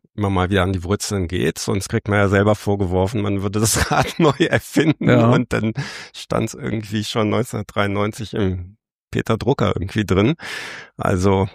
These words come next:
Speaker 1: da ist auch gut, mal zu schauen, wo kommt das Thema her, was wurde alles schon gedacht und behauptet und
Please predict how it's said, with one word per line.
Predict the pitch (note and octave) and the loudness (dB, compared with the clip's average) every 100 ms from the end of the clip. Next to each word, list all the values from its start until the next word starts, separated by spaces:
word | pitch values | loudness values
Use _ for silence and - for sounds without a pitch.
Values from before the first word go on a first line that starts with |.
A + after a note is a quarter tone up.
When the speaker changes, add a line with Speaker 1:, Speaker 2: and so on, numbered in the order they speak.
| - | -2
Speaker 1:
da | F#2 | 0
ist | G#2 - | 0 -2
auch | G2 - | -4 -2
gut, | G2 - - - | -2 -2 -8 -4
mal | F#2 F#2 | 0 0
zu | - F2+ | 0 -2
schauen, | - F2+ G#2+ A#2 C3 _ _ _ - | 2 4 4 2 -2 _ _ _ -4
wo | F#2 F#2+ | -2 0
kommt | F#2 F2 | -2 -4
das | F#2 - | -4 -4
Thema | F#2 F2 F2 | 0 2 2
her, | F#2+ A#2 A2+ G#2 | 4 4 4 2
was | G2 F#2 - - - - | 0 -2 -6 -12 -14 -10
wurde | - - | -6 -4
alles | G1+ G2 - | -2 -2 -4
schon | F#2+ G2+ G2 | -2 -2 -2
gedacht | - - F#2+ - - | -2 -2 -4 -6 -14
und | - G2 | -12 -8
behauptet | - F2 F2+ - F#2+ - - | -2 0 -2 -2 -4 -4 -6
und | - E2+ E2+ - | -2 0 0 -4